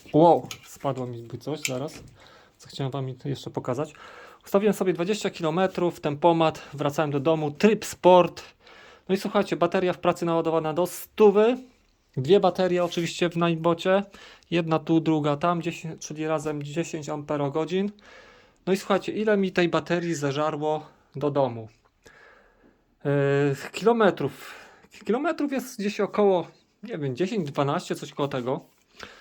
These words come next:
No i słuchajcie, tutaj odpaliłem teraz aplikację i zobaczcie, trzydzieści, dwadzieścia dziewięć procent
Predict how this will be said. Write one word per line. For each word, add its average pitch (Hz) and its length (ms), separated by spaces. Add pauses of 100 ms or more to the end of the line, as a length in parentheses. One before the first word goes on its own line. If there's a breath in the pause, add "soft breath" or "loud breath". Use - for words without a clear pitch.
(160 loud breath)
No 185 40
i 190 40
słuchajcie, 170 340
tutaj 202 240
odpaliłem 180 340
teraz 165 240
aplikację 165 720 (880 soft breath)
i 180 100
zobaczcie, 156 640
trzydzieści, - 1000
dwadzieścia 220 340
dziewięć 196 280
procent 170 540